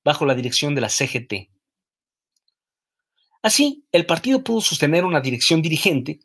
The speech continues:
pero ello significó renunciar a su carácter de vanguardia. Un resultado a corto plazo de la disolución del P C M en el movimiento inquilinario fue la inevitable crisis que sobrevino en el partido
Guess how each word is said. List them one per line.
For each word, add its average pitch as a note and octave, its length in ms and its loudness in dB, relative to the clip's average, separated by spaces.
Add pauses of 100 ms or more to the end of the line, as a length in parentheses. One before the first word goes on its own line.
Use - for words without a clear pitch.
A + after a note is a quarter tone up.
(220)
pero G3 160 6
ello G#3+ 120 4
significó F#3 720 -2
renunciar D3 400 2
a C#3+ 40 0
su D3 120 -4
carácter B2 420 0
de A#2 280 -4 (180)
vanguardia. G#2 640 -2 (2000)
Un D4 120 2
resultado F#3+ 460 6
a - 80 4
corto D#3 280 0
plazo C#3 300 0
de B2 80 0
la A2 120 -2
disolución D3 680 -4
del A#2+ 140 -4
P C3+ 120 -2
C C3 200 -2
M A#2 220 -4
en C3+ 120 -4
el C3 80 -2
movimiento B2+ 440 -2
inquilinario G3+ 580 0 (440)
fue D4+ 200 4
la C#4+ 80 6
inevitable E3 580 2
crisis E3+ 400 -4
que E3 80 -2
sobrevino E3 540 2
en D3+ 60 2
el C#3+ 60 -2
partido C#3+ 460 0